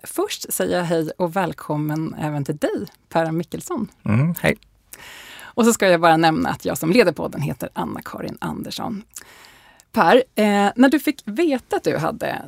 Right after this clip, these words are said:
Speaker 1: typ två-diabetes, då hade du ett ganska stillasittande jobb som systemvetare och du är ingen direkt träningsfantast i grunden, har jag förstått. Ingen
Speaker 2: Nej.
Speaker 1: gymkille.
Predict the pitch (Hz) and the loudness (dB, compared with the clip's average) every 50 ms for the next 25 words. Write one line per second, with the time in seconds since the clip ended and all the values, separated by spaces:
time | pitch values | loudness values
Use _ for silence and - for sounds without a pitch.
0 | - - - 170 - - - 190 170 - - 160 143 - 160 160 - - - 170 | -10 -4 -4 -4 -2 -4 -4 -4 -4 -4 -4 -6 -8 -8 -8 -10 -8 -8 -6 -4
1 | - - - 208 196 196 226 220 165 - 165 165 165 160 - - _ - - 175 | -2 -2 -4 -4 -4 -2 0 0 0 -2 -4 -4 -4 -6 -6 -10 _ -8 -6 -6
2 | 156 - - - - - 175 175 165 160 165 156 - 160 - - - 160 156 160 | -6 -6 -8 -10 -4 -2 -2 -2 -2 -4 -6 -6 -6 -8 -8 -6 -4 -4 -2 0
3 | 165 156 156 175 175 180 175 160 - - - 170 160 - - 160 - - 190 170 | -2 0 0 0 0 0 -2 -4 -6 -6 -4 -4 -4 -4 -4 -4 -4 -2 -2 -2
4 | 151 147 160 151 147 - - 175 165 165 160 175 175 180 175 175 175 175 180 175 | -2 -2 -4 -4 -6 -6 -6 -6 -6 -4 -4 -4 -4 -2 -2 -2 -2 -2 -4 -6
5 | 165 - - - - - _ _ - - - 202 185 165 160 165 165 165 - - | -8 -10 -12 -16 -20 -20 _ _ -16 -8 -4 -4 -2 -2 -2 -2 -4 -4 -6 -8
6 | - 180 170 - - 175 - - - 175 202 202 202 175 165 156 160 - 151 165 | -8 -8 -8 -8 -8 -10 -10 -10 -6 -4 -4 -2 -2 -4 -4 -6 -8 -10 -10 -12
7 | - 180 - - - - _ _ - - _ _ _ _ _ _ _ - - _ | -12 -12 -14 -14 -14 -16 _ _ -20 -20 _ _ _ _ _ _ _ -20 -20 _
8 | _ _ _ _ - - 104 107 113 123 131 - 170 156 151 - - - - - | _ _ _ _ -6 -2 2 4 4 6 6 6 6 4 2 0 -4 -6 -8 -8
9 | 131 | -10